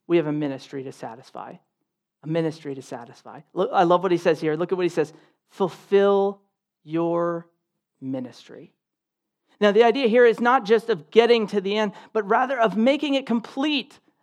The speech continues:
of bringing into fruition all these things, of running in such a way that you don't just cross the finish line, but that you win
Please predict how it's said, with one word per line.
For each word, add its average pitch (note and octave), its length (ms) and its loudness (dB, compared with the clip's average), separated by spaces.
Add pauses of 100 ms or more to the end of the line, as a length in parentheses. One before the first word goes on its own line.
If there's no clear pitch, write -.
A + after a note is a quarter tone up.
of G3 180 -4
bringing C#4 560 2
into B3 280 0
fruition B3+ 400 -2
all B3+ 240 0
these C4 180 -6
things, B3 160 -2 (200)
of G3 220 0
running D4 380 2
in C4+ 120 2
such C4 260 0
a B3+ 60 0
way A#3+ 200 6
that G#3+ 200 -4
you C#4+ 80 -2
don't D#4 180 0
just B3+ 200 -6
cross C#4 400 -2
the A#3 100 2
finish G3+ 380 -2
line, G#3 240 2
but F#3+ 140 -2
that G3 220 0
you A3+ 160 -6
win G3+ 640 -2